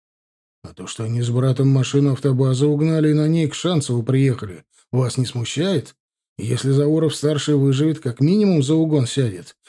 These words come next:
А судя по всему, там и разбой наклевывается. Правда, медики говорят, что шансов у него мало". "Тем более. Убийца должен сидеть в тюрьме", — настаивал на своем Ваганович. "Я понял".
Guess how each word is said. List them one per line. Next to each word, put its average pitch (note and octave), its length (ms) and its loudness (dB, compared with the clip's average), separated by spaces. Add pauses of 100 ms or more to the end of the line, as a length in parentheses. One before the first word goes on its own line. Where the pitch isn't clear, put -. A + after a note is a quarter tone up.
(140)
А G2 100 -12
судя D3 280 0
по D3 140 0
всему, D#3+ 340 0
там C#3 240 2
и D3+ 40 2
разбой D#3 420 2
наклевывается. A2 1040 -2 (340)
Правда, A2 320 -4
медики C#3+ 380 0
говорят, D3 420 2
что D3 160 0
шансов C#3+ 440 0
у D3+ 40 0
него D3+ 220 2
мало". E3 460 0 (640)
"Тем D#3+ 340 -2
более. D#3 540 0 (240)
Убийца C#3 560 0
должен E3 360 0
сидеть D#3 360 -2
в - 80 -12
тюрьме", — D3+ 540 0 (220)
настаивал C3+ 640 -6
на E3+ 120 -2
своем B2+ 380 0
Ваганович. B2 760 -2 (880)
"Я G2+ 240 -8
понял". G2+ 460 -6